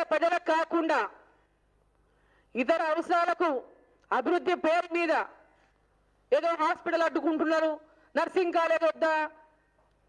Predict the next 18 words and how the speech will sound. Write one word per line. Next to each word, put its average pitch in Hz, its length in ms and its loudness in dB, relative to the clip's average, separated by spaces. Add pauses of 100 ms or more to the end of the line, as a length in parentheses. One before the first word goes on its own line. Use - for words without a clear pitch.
(840)
హాస్పిటల్ 339 500 0
వద్దా? 330 540 0 (1800)
మీ 240 60 0
దగ్గర 247 220 2
డబ్బులు 240 320 0
లేవా? 254 600 0
దివాలా 247 280 0
తీసినావా? 247 440 0
చెప్పు 262 260 -4
కేసీఆర్, 247 500 0 (640)
దివాలా 302 280 2
తీసినావా 302 320 -2
నువ్వు? 480 260 -2 (760)
హాస్పిటల్ 320 480 0
కట్టించే 311 340 0
పరిస్థితులు 294 380 0
లేవా 277 240 2
నువ్వు? 262 360 -4